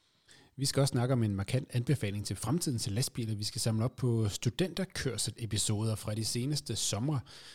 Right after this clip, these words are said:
Og skal, så skal vi selvfølgelig quizze, vi skal have de korte nyheder og uddele skulderklapper til sidst i udsendelsen. Først og fremmest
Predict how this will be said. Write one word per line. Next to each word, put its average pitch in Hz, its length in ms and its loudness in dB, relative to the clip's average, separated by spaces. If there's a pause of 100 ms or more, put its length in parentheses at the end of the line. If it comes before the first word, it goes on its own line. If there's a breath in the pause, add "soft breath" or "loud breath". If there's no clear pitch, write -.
(360 loud breath)
Og 156 100 0
skal, 135 220 2
så - 360 0
skal - 240 0
vi 110 60 0
selvfølgelig 104 300 0
quizze, 180 400 2
vi 123 60 0
skal 110 120 0
have 107 40 2
de - 60 -2
korte 170 300 6
nyheder 151 280 6
og 120 200 2
uddele 131 340 0
skulderklapper 131 580 0
til 135 180 -2
sidst - 400 -2
i 131 180 -2 (140)
udsendelsen. 98 520 -2
Først 110 180 -2
og 123 60 0
fremmest 113 280 0